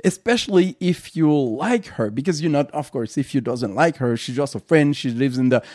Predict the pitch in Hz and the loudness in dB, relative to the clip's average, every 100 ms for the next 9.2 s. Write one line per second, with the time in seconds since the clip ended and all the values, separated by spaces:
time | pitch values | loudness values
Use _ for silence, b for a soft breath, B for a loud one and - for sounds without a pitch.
0 | B 127 123 131 131 123 120 117 113 120 | B -2 0 0 2 2 2 2 2 0
1 | 120 120 117 - 139 113 127 123 98 - | -2 -8 -12 -14 -14 -14 -12 -10 -10 -4
2 | 190 190 - 202 147 135 151 147 254 226 | -2 0 -2 0 0 0 0 0 2 0
3 | B B B - 147 139 143 185 196 190 | B B B -2 0 0 -2 0 2 0
4 | 156 190 175 - _ _ _ - - 220 | 0 -2 -4 -8 _ _ _ -20 -8 -2
5 | 247 202 127 110 110 - _ _ _ _ | 0 2 0 -4 -8 -12 _ _ _ _
6 | _ _ _ - 143 131 160 139 156 143 | _ _ _ -4 -2 -2 -4 -4 -4 -4
7 | 139 139 135 131 110 117 107 - 104 - | -4 -4 -6 -8 -8 -8 -8 -8 -8 -6
8 | 110 117 120 110 123 107 98 135 143 131 | -4 -2 -2 -4 -4 -4 -4 -2 0 2
9 | 107 95 | 0 -2